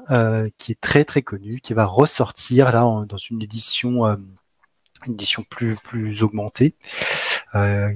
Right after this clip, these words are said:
qui est, euh, donc en Epic Collection. Donc, euh, la guerre des armures, pour, pour expliquer un petit peu à ceux qui ne connaîtraient pas, bah, c'est simple. Tony Stark, euh, bah, fait de la technologie, il était marchand d'armes, il,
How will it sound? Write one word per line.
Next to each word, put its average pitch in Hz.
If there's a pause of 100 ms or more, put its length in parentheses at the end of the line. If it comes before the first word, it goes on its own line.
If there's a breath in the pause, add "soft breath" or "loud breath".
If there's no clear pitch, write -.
qui 107
est, -
euh, 101
donc -
en 120
Epic 131
Collection. 143
Donc, 135
euh, 117
la 127
guerre 135
des 117
armures, 147
pour, 110 (320 loud breath)
pour 123
expliquer -
un 127
petit -
peu 131
à 113
ceux -
qui -
ne -
connaîtraient 117
pas, 127
bah, 113
c'est -
simple. - (480 loud breath)
Tony 127
Stark, - (100)
euh, 104
bah, -
fait -
de 120
la 113
technologie, 127
il 120
était 120
marchand 117
d'armes, 127
il, 110